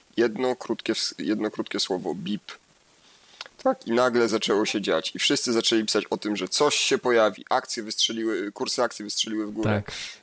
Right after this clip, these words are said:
Speaker 1: newsy na każdej stronie, po prostu wariacja, szampany, korki latają, f-, fantastycznie, no.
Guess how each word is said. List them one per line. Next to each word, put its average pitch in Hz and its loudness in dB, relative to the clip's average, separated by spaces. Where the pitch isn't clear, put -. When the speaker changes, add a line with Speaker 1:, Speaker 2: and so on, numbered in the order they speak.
Speaker 1:
newsy 135 2
na 117 4
każdej 117 2
stronie, 104 0
po - -20
prostu 120 -6
wariacja, 117 2
szampany, 110 0
korki 120 0
latają, 104 2
f-, - -14
fantastycznie, - -2
no. 185 -12